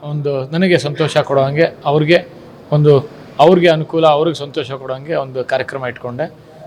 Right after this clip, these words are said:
ಅವ್ರಿಗೆ ಖುಷಿಯಾಗಿದೆ ಅಂದ್ಕೊಂಡಿದ್ದೀನಿ. ಅವ್ರ ಜೊತೆ ತಿಂಡಿ ತಿಂದು ಒಂದು ಪೂಜೆ ಮಾಡಿಸಿ, ಅವ್ರಿಗೆ ನನ್ನ ಒಂದು ಕೈಲಾದಷ್ಟು ಒಂದು ಕಾಣಿಕೆ ನೀಡಿದ್ದೀನಿ. ಮುಂದೆನೂ ಈ ಥರ ಸಹಾಯ ಮಾಡಬೇಕು. ನನ್ನ ಮಗನಿಗೂ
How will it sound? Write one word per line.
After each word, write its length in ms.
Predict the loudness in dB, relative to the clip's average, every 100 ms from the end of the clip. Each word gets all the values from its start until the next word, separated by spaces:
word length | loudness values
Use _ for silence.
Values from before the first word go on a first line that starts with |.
| -6 4
ಅವ್ರಿಗೆ 580 | 4 6 4 2 -2 -8
ಖುಷಿಯಾಗಿದೆ 440 | 0 2 2 0
ಅಂದ್ಕೊಂಡಿದ್ದೀನಿ. 540 | -6 -10 -10 -10 -12 -12
ಅವ್ರ 100 | -6
ಜೊತೆ 180 | -4 -2
ತಿಂಡಿ 300 | -4 -2 -2
ತಿಂದು 360 | -2 -2 -2
ಒಂದು 200 | -2 -4
ಪೂಜೆ 260 | -2 2 2
ಮಾಡಿಸಿ, 440 | 2 -4 -6 -12 -14 -20 -20 -20 -14 0
ಅವ್ರಿಗೆ 640 | 4 4 2 -2 -8 -12 -2
ನನ್ನ 200 | 2 4 4 0 -8
ಒಂದು 320 | -8 -4 -2 0
ಕೈಲಾದಷ್ಟು 580 | 2 4 2 0 -4
ಒಂದು 120 | -6 -2
ಕಾಣಿಕೆ 400 | 0 0 0 0
ನೀಡಿದ್ದೀನಿ. 480 | -2 -4 -4 -6 -10 -20 -20 -8 2
ಮುಂದೆನೂ 420 | 6 6 4 2
ಈ 120 | -2
ಥರ 200 | 2 2
ಸಹಾಯ 320 | 4 4 4
ಮಾಡಬೇಕು. 640 | 2 0 0 -2 -2 -4 -4
ನನ್ನ 140 | -8 -6
ಮಗನಿಗೂ 680 | -2 2 2 2 0 -2